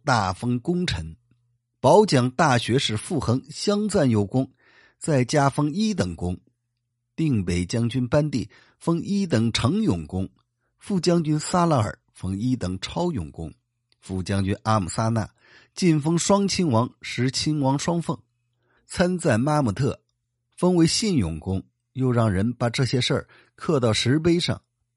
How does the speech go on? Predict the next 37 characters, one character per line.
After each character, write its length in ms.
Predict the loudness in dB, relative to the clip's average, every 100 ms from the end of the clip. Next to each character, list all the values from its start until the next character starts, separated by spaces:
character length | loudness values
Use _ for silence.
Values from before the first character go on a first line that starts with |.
| _ _ _ _ _ _
又 260 | 0 2 2
打 220 | 0 -2
算 240 | 0 -2
恢 240 | 0 -2 -2
复 200 | -4 -6
阿 80 | -2
罗 160 | 0 2
特 180 | 2 0
四 340 | 0 -2 -2
部 200 | -2 -4
的 100 | -4
遗 220 | -4 -6
风， 260 | -4 -4 -6 _ _ _ _ _ _ _ _ _
封 240 | -2 -2
噶 160 | 2 2
尔 140 | 2
藏 340 | 2 0 -2 _
为 200 | -2 -2
卓 220 | 0 4
罗 140 | 6 4
斯 200 | 2 -4
汗， 340 | -4 -4 -8 -12 _ _ _ _ _ _ _
巴 200 | 0 2
雅 200 | 2 -2
特 260 | -4 -4 -2
为 140 | -4
辉 280 | -2 -2 -2
特 200 | -2 -4
汗， 260 | -4 -10 -12 _ _ _ _ _ _ _ _ _ _
萨 260 | 2 2
克 140 | 4 0
都 320 | -2 -4 -6 _
为 160 | -6 -6
和 300 | -4 0 2
说 160 | 2
特 180 | 0 0
汗， 340 | -2 -8 -10